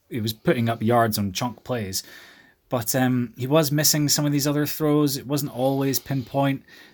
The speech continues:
There were some drops here and there. He, he did, he did throw a couple of absolute dimes, including one to Marquise Brown to, to put the Ravens, uh, within touching distance of a touchdown at the very end of the, uh, the second quarter,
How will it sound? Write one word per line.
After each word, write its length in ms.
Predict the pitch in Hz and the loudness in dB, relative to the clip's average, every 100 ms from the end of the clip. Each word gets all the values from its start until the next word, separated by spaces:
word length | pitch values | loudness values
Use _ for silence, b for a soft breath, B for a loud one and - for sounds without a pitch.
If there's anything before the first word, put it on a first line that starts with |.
| B | B
There 100 | 107 | -6
were 80 | 104 | -4
some 200 | - 95 | -4 -4
drops 800 | 113 120 123 - - - - - | 0 2 2 2 0 2 0 -4
here 200 | 107 127 | -6 -2
and 120 | 123 120 | -2 0
there. 280 | 123 120 113 B | -2 -2 -6 B
He, 80 | B | B
he 140 | - 147 | -4 2
did, 180 | 180 | 2
he 120 | 190 160 | 2 2
did 180 | 185 | 2
throw 300 | 180 - 156 | 2 0 2
a 120 | 143 - | 2 0
couple 280 | 151 139 | -4 0
of 180 | 117 107 - | -2 -4 -8
absolute 560 | 143 143 - 127 123 110 | -4 -2 -2 -2 -2 0
dimes, 440 | 123 120 107 101 | 2 2 2 0
including 420 | 101 - 139 120 | -2 -2 0 2
one 160 | 113 117 | 2 0
to 120 | 107 | 0
Marquise 440 | 110 113 110 113 - | 0 0 -2 -6 -4
Brown 440 | 120 113 107 104 | -2 0 2 0
to, 300 | - 107 95 - - | -2 -6 -6 -10 -14
to 100 | 117 | -14
put 320 | - 143 131 | -4 -2 -2
the 100 | 120 | -4
Ravens, 520 | 113 117 104 101 92 - B B B B | 0 0 0 -2 -4 -8 B B B B
uh, 220 | 104 101 | -2 -2
within 640 | 110 113 127 123 117 110 | -2 -2 2 4 4 0
touching 380 | - - - 131 | 0 -2 0 0
distance 360 | 123 135 131 110 | 0 0 0 -2
of 80 | |
a 40 | 110 | -4
touchdown 500 | - 139 - 120 110 | -4 -4 -2 0 0
at 60 | |
the 60 | 101 | -2
very 440 | 98 123 120 117 | -2 0 2 2
end 260 | 117 117 110 | 2 2 0
of 240 | 107 95 | 0 -4
the, 320 | - 104 98 92 b b b b b - | -6 -6 -6 -8 b b b b b -6
uh, 200 | 101 101 | -4 -2
the 80 | 110 | -2
second 340 | - 131 110 | 0 0 -2
quarter, 580 | 104 135 135 - 90 95 | -2 2 0 0 -6 -10